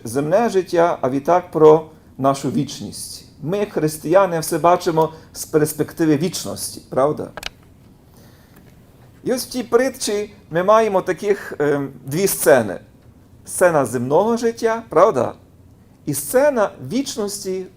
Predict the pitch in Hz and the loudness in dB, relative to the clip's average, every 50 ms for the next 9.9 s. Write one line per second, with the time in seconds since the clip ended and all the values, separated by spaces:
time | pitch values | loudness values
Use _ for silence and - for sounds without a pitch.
0 | _ - - 202 240 247 - - 190 180 196 196 - - - 190 165 - 190 185 | _ -4 -2 0 0 0 -2 -4 -2 0 0 0 -2 -2 -6 -8 -2 2 4 4
1 | 185 175 165 156 156 - - 202 190 - - 175 170 165 160 156 - - - - | 4 4 2 -2 -4 -6 -8 -6 -4 -4 0 4 6 6 6 4 0 -8 -20 -20
2 | - - - 135 139 147 143 160 185 202 202 - - 165 156 156 156 160 165 170 | -20 -20 -12 -4 0 2 4 6 6 6 6 4 0 -4 -4 -2 0 0 0 0
3 | 160 - 160 143 147 151 151 156 - - - - - - 117 127 139 135 135 139 | 0 -2 -4 -2 -2 -2 -4 -6 -8 -12 -20 -20 -14 -8 -4 -4 -2 -2 0 0
4 | 139 139 131 127 123 - - 117 120 120 117 113 107 107 107 - - - - - | 2 2 0 0 -4 -6 -6 -4 -4 -4 -2 -2 -2 -4 -4 -4 -6 -10 -16 -20
5 | - - _ _ - _ _ _ _ - - _ _ _ _ - - - - 214 | -20 -20 _ _ -20 _ _ _ _ -20 -20 _ _ _ _ -20 -14 -10 -8 -4
6 | 190 190 175 156 175 170 185 233 285 311 302 262 240 190 190 185 180 - 254 269 | 0 0 0 2 0 0 4 4 4 4 4 4 2 4 4 2 2 0 -2 -2
7 | 294 311 381 - - - - - - - - - - - _ _ _ _ - - | -2 -2 -4 -10 -16 -20 -20 -20 -20 -20 -20 -20 -20 -20 _ _ _ _ -20 -20
8 | - - - - _ - - - 123 135 151 - - 247 285 269 233 220 233 240 | -20 -20 -20 -20 _ -20 -20 -8 -4 -4 -4 -2 0 0 2 4 6 6 6 6
9 | 233 - 180 165 - 233 262 262 - - 220 202 196 190 185 185 185 190 | 4 0 0 2 2 2 2 2 0 -2 0 4 6 6 6 6 4 2